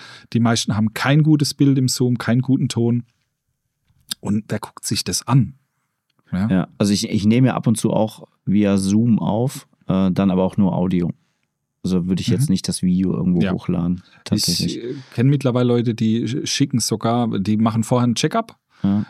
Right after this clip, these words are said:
Speaker 1: äh, gucken, wie stimmt sein Ton. Wenn er gut ist, lassen sie es. Wenn er nicht gut ist, schickt, äh, sie den, ähm, ein U-S-B-Mikrofon.
Speaker 2: Mhm.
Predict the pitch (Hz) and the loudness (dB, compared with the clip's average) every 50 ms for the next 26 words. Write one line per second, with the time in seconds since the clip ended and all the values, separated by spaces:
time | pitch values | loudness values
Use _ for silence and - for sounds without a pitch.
0 | - _ - 123 117 107 - - 165 214 147 135 135 135 131 - 143 135 - 127 | -8 _ -4 -2 -2 -2 0 0 2 4 4 4 4 4 4 2 0 2 2 0
1 | 117 113 - 139 139 143 165 180 175 151 95 107 101 - 139 147 156 156 - - | 0 0 2 4 4 4 4 4 2 0 0 0 2 2 2 2 2 0 0 0
2 | 117 117 120 - 151 135 - 165 165 175 - - - 123 120 120 113 117 135 165 | 0 0 0 0 -2 0 2 2 0 0 0 -2 -2 0 0 2 4 4 4 4
3 | - - - - 131 123 107 - 127 123 160 - - - - - - - - - | 4 2 -2 0 0 0 2 2 0 0 0 0 -2 -6 -12 -18 -20 -14 -8 -6
4 | - - - 151 147 147 - - - - - 131 127 131 139 - 143 - - - | -2 0 2 2 0 0 -6 -6 -4 -2 0 2 2 2 2 0 -2 -4 0 2
5 | 135 131 131 131 131 135 135 135 135 131 135 127 131 123 120 120 120 117 120 - | 2 2 4 4 4 4 4 4 4 2 2 0 0 0 2 2 0 0 0 -2
6 | - - 127 120 139 147 135 - - 175 170 151 - 117 110 - 101 92 - _ | -2 -2 0 2 2 2 0 2 2 2 2 2 0 -2 -2 -2 -4 -6 -8 _
7 | _ _ _ _ _ - 101 95 95 95 95 95 104 | _ _ _ _ _ -2 2 4 4 6 4 2 0